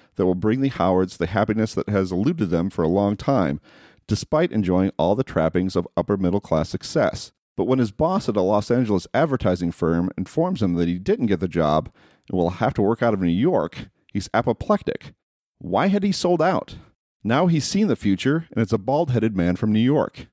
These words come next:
So after losing his job entirely,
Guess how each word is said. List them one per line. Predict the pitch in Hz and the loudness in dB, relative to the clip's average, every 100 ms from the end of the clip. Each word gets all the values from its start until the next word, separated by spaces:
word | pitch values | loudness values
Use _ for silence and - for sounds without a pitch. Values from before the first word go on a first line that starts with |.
| _ _ _ | _ _ _
So | - 131 | -6 -2
after | 143 143 | 0 0
losing | 131 180 190 | 0 0 0
his | 143 - | -2 0
job | 127 110 | 0 0
entirely, | 95 - 185 190 90 87 107 | -2 -2 0 2 2 2 0